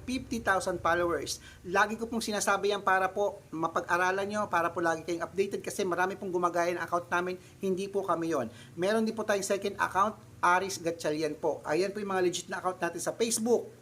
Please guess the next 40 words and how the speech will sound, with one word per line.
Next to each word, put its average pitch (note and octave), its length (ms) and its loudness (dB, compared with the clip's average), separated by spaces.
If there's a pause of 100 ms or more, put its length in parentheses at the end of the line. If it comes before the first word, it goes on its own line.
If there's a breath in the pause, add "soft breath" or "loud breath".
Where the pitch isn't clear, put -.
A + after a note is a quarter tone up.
(140)
Okay? B3 320 2 (320 loud breath)
At F#3 160 0
meron G3 240 2
din G3 160 -4
po G#3 80 -6
tayong E3+ 480 2 (240)
<clears throat> - 1120 -10
YouTube G3 400 2
po, A#3 320 2 (480 loud breath)
sixteen G#3 400 0
thousand F3+ 400 2
two F3 80 4
hundred, E3+ 400 2
Red F3 160 4
Parungkin D#3+ 400 0
din. F#3 240 2
At F3+ 160 -4
meron F3 240 0
din E3 160 -4
po D#3+ 80 -6
tayong D#3 320 -2
TikTok, B3 480 0 (320 loud breath)
four A3 160 4
hundred G#3+ 320 2
seventeen G3+ 480 0
thousand F3 320 2
followers E3 320 2
po F3 160 -4
mga D#3 160 0
kalaki. C#3+ 400 0
Yun F3 160 0
po G3 160 -2
ang F3+ 80 4
mga D#3 320 2
legit F3+ 240 -4
na G#3 80 -2
legit G3 320 -2
na F#3 80 -4
account D#3+ 240 -2
natin G3+ 480 -2